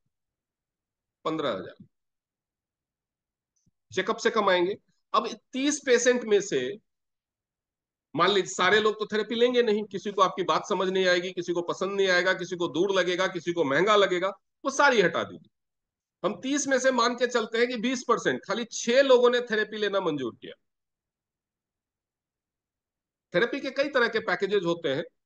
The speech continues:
hundred rupees per day का, या अगर हम महीने की बात करें तो तीन हजार,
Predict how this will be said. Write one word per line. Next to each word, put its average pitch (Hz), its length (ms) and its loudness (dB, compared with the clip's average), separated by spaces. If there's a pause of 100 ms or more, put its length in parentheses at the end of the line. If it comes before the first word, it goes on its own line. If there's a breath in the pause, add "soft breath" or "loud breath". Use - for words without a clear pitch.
(400)
hundred 185 280 0
rupees 190 300 -4
per 190 180 0
day 185 160 -2
का, 175 460 -2 (460)
या 151 100 -4
अगर 190 120 0
हम 185 140 0
महीने 202 260 2
की 214 120 -2
बात 185 280 0
करें 190 200 -4
तो 190 100 -8
तीन 185 280 -4
हजार, 175 340 0